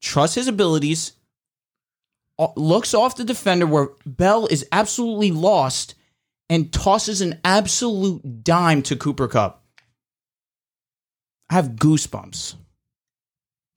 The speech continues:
For him to go down that field and for you to tell me about this non-holding call,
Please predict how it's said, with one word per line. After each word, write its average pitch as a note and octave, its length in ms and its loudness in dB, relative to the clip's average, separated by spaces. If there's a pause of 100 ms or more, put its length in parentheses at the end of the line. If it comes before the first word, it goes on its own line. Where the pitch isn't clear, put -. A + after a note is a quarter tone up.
(920)
For C#3 120 0
him F3 160 4
to G3+ 100 4
go D#3+ 180 4
down D#3+ 220 4
that D3 160 2
field A#2+ 280 -2
and B2 140 -8
for C#3+ 120 -8
you D#3 120 -2
to D#3+ 80 -2
tell D#3 200 -2
me C#3+ 120 0
about B2+ 240 0
this - 160 -6
non-holding A#2 600 0
call, G2+ 380 -2